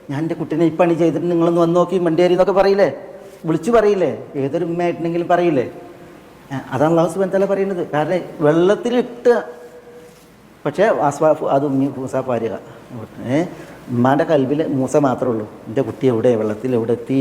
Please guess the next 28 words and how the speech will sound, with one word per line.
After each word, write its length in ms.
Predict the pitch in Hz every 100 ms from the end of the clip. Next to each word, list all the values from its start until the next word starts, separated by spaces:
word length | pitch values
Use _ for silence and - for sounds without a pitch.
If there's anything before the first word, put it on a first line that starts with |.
| 117
എങ്ങനെയായി" 380 | 107 123 120 139
എന്നുള്ള 260 | 147 151 160
വിഷയമാണ്. 300 | 131 127 95 - - - - - - 127
ഏ, 100 | 131 160 - - - - - -
ആ, 140 | 127 147
മൂ-, 300 | 135 143 135 -
മൂസനെ 400 | 139 147 170 180
കുറിച്ച് 300 | 185 175 190
അവര് 280 | 170 175 202 -
ആളുകൾക്കിടയിൽ 760 | 131 139 160 180 180 180 175 180 -
പറയാൻ, 420 | 147 143 175 160 135
വിളിച്ചു 280 | 151 - 220
പറയാറായി. 800 | 185 175 175 190 185 165 180 247 - - - -
അള്ളാഹു 240 | 127 147 151
പറയാണ്, 380 | 151 143 139
"ലൗലാ 260 | 135 139 135 135 135
റബത്നാ 380 | 127 131 135 127
അലാ 160 | 123 - 120 - -
ഖൽബി", 220 | 117 104
അവരുടെ 320 | 123 120 113 131
ഹൃദയത്തിൽ 500 | 127 120 139 143 151 139
നാം, 160 | 135 160 202 - - - -
ആ, 60 | 120
ഉറപ്പ് 540 | 135 120 131 - 160
നൽകിയില്ലായിരുന്നുവെങ്കിൽ 1300 | 143 123 127 143 135 131 139 147 156 160 156 139 147
അവരത് 300 | 131 131 139
വിളിച്ചു 280 | 143 120 147
പറയായിരുന്നു. 420 | 127 123 117 104